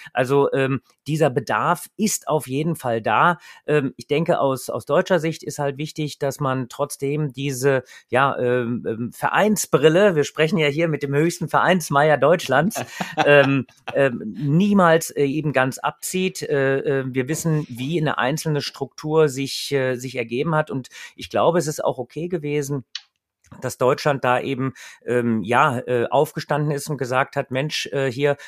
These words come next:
passt auf, dass nicht die ganzen anderen Strukturen zur Seite geschoben werden." Denn, äh, in Deutschland, und ich, äh, sag auch noch mal ein paar andere, äh, Länder,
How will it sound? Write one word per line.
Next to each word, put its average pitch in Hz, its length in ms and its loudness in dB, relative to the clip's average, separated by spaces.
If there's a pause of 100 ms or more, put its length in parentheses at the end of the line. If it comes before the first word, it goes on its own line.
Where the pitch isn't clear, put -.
(120)
passt - 300 -2
auf, 156 260 2
dass 135 220 -4
nicht 147 240 -6
die 131 100 -12
ganzen 165 560 -2
anderen 160 560 2
Strukturen 160 840 -2
zur 117 200 -6
Seite 131 320 -2
geschoben 117 440 -4
werden." 117 320 -2 (360)
Denn, 123 280 4
äh, 120 300 2
in 139 240 -4
Deutschland, 160 540 2
und 123 120 -6
ich, - 240 -8
äh, 127 220 0
sag 123 220 -2
auch 123 140 -4
noch 131 100 -2
mal 127 220 0
ein 120 100 -4
paar - 160 -4
andere, 165 540 2
äh, 143 80 -2
Länder, 151 520 2